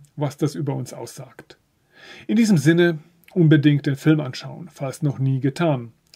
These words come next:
Ich war mit meiner tausendachtzig p High-Definition-Version auf Blu-ray sehr zufrieden.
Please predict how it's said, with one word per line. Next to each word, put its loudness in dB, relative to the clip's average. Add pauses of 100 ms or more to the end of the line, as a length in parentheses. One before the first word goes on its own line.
(340)
Ich -2
war 6
mit 2
meiner 2
tausendachtzig -4
p 2
High-Definition-Version -2
auf -14
Blu-ray 4
sehr -6
zufrieden. 0